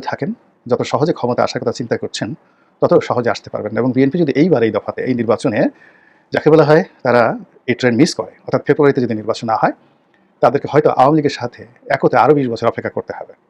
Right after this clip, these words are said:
তখন আমি, তারেক রহমান সাহেব, আমাদের যে বয়স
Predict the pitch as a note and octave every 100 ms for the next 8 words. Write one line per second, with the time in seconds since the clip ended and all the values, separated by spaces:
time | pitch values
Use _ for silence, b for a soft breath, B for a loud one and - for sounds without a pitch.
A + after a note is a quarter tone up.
0 | _ _ _ - C#3+ C3 B2 A#2 A2+ A2+
1 | - _ _ _ - A#2+ G#2+ A2+ - A2
2 | G#2+ A#2+ C3 A#2+ A#2+ A#2 A#2 F#2+